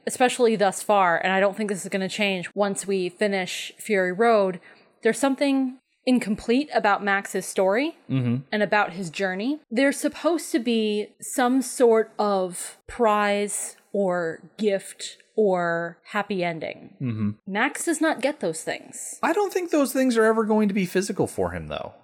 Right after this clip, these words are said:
Speaker 1: No,
Speaker 2: I think
Speaker 1: they're
Speaker 2: they're
Speaker 1: not.
Speaker 2: always going to be emotional or intellectual.
Speaker 1: And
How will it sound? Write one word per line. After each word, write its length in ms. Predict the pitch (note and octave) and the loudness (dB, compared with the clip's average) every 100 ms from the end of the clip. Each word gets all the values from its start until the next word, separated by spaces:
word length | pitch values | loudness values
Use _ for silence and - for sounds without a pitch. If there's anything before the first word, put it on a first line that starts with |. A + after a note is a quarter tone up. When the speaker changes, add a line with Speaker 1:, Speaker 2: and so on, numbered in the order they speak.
| _ | _
Speaker 1:
No, 340 | A#3 C4 D#4+ C#3+ | 0 2 2 0
Speaker 2:
I 80 | B2 | -2
think 140 | B2 | 4
Speaker 1:
they're 160 | B3 B3+ | 4 4
Speaker 2:
they're 80 | - | 4
Speaker 1:
not. 140 | B2 | 4
Speaker 2:
always 320 | B2 C3+ C3 | 4 4 2
going 320 | A#2 B2+ B2 A#2 | 0 0 0 -2
to 80 | |
be 540 | G#2+ A2 G#2+ G#2 G2+ - | -2 0 2 0 -2 -4
emotional 680 | - A2 G#2 G#2 - G#2+ G2+ | -2 0 0 0 -2 -2 0
or 180 | F#2+ G2 | 0 0
intellectual. 800 | F#2 F#2+ F2+ F2 - D#2+ - - - | 0 -2 -2 -2 -4 -10 -10 -10 0
Speaker 1:
And 400 | C4+ C4 C4 | 2 4 0